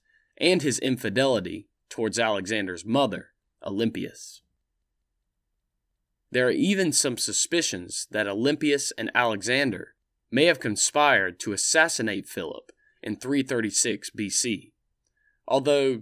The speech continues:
to be fair, there remain several other suspects. Regardless, at the tender age of twenty, Alexander inherited his father's professional army, as well as Philip's plans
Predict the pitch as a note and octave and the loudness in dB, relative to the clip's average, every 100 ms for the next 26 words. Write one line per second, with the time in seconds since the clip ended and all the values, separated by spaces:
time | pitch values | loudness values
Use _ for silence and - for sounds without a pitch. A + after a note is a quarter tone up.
0 | - D3+ A#2 G2 - D3+ G2 E2 - _ | -2 -2 0 -2 2 2 2 -4 -10 _
1 | _ _ - A#2 A#2+ B2 B2 A2 - D#3+ | _ _ -4 0 0 2 0 0 2 2
2 | D#3 G2+ - - _ G#2 F#2+ F#2 - B2 | 2 0 -12 -16 _ -10 -8 -4 -2 0
3 | - - - - - _ _ _ _ _ | -2 -6 -16 -16 -16 _ _ _ _ _
4 | _ _ _ _ _ _ _ _ _ _ | _ _ _ _ _ _ _ _ _ _
5 | _ _ _ _ _ - A#2+ G#2 B2+ B2+ | _ _ _ _ _ -6 -4 2 4 4
6 | F#2 - - - _ _ _ _ - B2+ | 0 -6 -10 -12 _ _ _ _ -2 -2
7 | C3+ - G#3+ G#3+ F#3 E3 C3 G2 - - | -2 0 2 4 6 6 2 -2 -8 -2
8 | D#3 A2+ - - _ _ _ _ - C#3 | -2 -2 -8 -16 _ _ _ _ 2 4
9 | E3+ C#3+ D#3+ D#3+ C3 G#2+ - E3 E3 D#3 | 4 2 2 4 2 0 0 4 4 2
10 | D#3 - B2 - C#3 C#3 A#2+ G2+ - A2+ | -2 -4 -8 -4 0 2 0 -4 -8 -6
11 | - C#3+ - G#2+ - C3+ D3 D3 - - | -2 -2 -2 -6 -4 0 0 0 -4 -10
12 | _ _ _ - A2 A2+ D#3 E3 A#2+ - | _ _ _ -6 -2 4 6 6 2 0
13 | B2 G#2 - - D#3 D3 A2 F2+ - - | -2 -2 -6 -4 -2 0 -2 -6 -10 -12